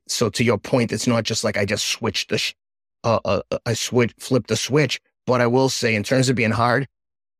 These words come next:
finding someone that's been able to get sober from opioids is like finding someone, like, uh, with a story, like, from The Biggest Loser, where you see someone who weighs, like, three fifty, four hundred pounds. Then the next time you see them, they're ripped to shreds and they're living, like, an athletic lifestyle.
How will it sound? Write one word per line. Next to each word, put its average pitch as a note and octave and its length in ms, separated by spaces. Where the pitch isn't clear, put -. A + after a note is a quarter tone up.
finding E3+ 400
someone E3 320
that's C3 240
been A#2+ 160
able A#2 180
to A2+ 140
get A2 160
sober A2 340
from G#2 160
opioids A#2 500
is G#2 140
like G2+ 160
finding A#2 480
someone, A2 480
like, G#2 220
uh, - 100
with G#2+ 180
a G#2 60
story, A2+ 360
like, A2 180
from A2 160
The G2+ 80
Biggest A2 320
Loser, G#2 320
where G2+ 120
you G2+ 120
see A#2 180
someone G#2+ 300
who A2 40
weighs, G#2+ 300
like, F#2 160
three A#2 260
fifty, A2 380
four A2 220
hundred G#2+ 240
pounds. G#2 260
Then A#2 140
the A#2 60
next A#2 200
time B2 180
you G#2+ 100
see A#2+ 180
them, G#2+ 160
they're G2+ 120
ripped G#2 260
to G#2+ 80
shreds G#2+ 360
and G#2 140
they're G2+ 80
living, G#2 280
like, G#2 200
an G2+ 80
athletic G2+ 400
lifestyle. G2+ 580